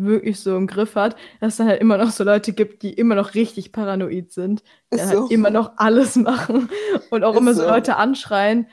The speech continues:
Speaker 1: Also jetzt grad gibt's ja viele Leute, die zum Beispiel Leute anschreien mit Maske oder so, also die halt so voll dagegen sind, aber ich seh
Speaker 2: Ja.
Speaker 1: auch so diese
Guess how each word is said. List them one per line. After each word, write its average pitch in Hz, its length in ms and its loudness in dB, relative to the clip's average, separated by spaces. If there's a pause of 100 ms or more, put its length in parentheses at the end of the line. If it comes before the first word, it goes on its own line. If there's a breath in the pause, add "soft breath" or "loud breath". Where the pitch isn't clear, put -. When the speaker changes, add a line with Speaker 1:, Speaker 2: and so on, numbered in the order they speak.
(120 soft breath)
Speaker 1:
Also 196 140 -2
jetzt 202 140 0
grad 214 180 -4
gibt's 202 200 -4
ja 190 120 -2
viele 208 200 0
Leute, 202 240 0
die 196 80 -2
zum 190 160 -6
Beispiel 185 180 -6
Leute 185 300 -2
anschreien 190 480 -2
mit 180 140 -4
Maske 208 760 -4 (140)
oder 196 240 0
so, 214 160 2
also 185 220 -2
die 185 120 -2
halt 170 140 0
so 185 80 -8
voll 185 200 -2
dagegen 185 380 0
sind, 214 140 2
aber 190 140 0
ich 196 80 -2
seh 208 180 2
Speaker 2:
Ja. 233 140 6
Speaker 1:
auch 277 60 -6
so 226 120 0
diese 202 320 0